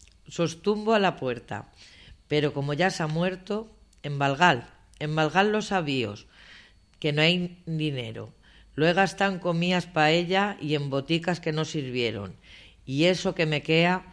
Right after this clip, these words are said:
porque no me dio tiempo a vendello. No me asombra-, no me está sobrando, ya me está gidiendo. Embalgar, eso sí, sacho de pico, y esa josis clavada en el techo, y esas asegur-,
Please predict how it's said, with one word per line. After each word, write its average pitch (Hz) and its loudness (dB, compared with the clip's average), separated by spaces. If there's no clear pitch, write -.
porque 156 -2
no 160 -2
me 175 0
dio 160 2
tiempo 165 -2
a 160 2
vendello. 120 -4
No 160 0
me 190 4
asombra-, 170 0
no 170 0
me 185 0
está 185 -2
sobrando, 127 0
ya 143 4
me 156 0
está 147 -4
gidiendo. 113 -8
Embalgar, 143 0
eso 180 -4
sí, 143 -6
sacho 156 -4
de 180 0
pico, 131 -6
y 151 -2
esa 175 0
josis 208 -4
clavada 190 0
en 185 -2
el 175 -4
techo, 131 -6
y 143 0
esas 185 0
asegur-, 160 -2